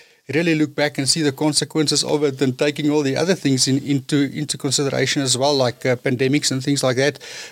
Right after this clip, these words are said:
uh, into your, uh, data trends and things. But, uh, um, I think, you know, it's, it's, it's really, it's something that no business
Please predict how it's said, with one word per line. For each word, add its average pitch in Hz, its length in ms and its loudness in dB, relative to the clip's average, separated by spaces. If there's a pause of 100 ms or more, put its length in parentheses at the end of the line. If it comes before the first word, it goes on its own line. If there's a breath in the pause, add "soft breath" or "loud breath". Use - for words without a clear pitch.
uh, 147 40 -4
into 143 240 0
your, 135 340 2
uh, 131 220 2
data 143 340 0
trends 135 320 0
and 131 100 0
things. 123 340 0
But, 127 280 -2
uh, 131 160 2 (480 loud breath)
um, 143 400 2
I 156 80 0
think, 175 320 -2
you 170 60 2
know, 165 100 2
it's, 156 200 2
it's, 147 260 -2
it's 165 180 -2
really, 160 400 2 (960 loud breath)
it's - 480 0
something 190 480 2
that 151 440 0
no 143 180 2
business 147 540 0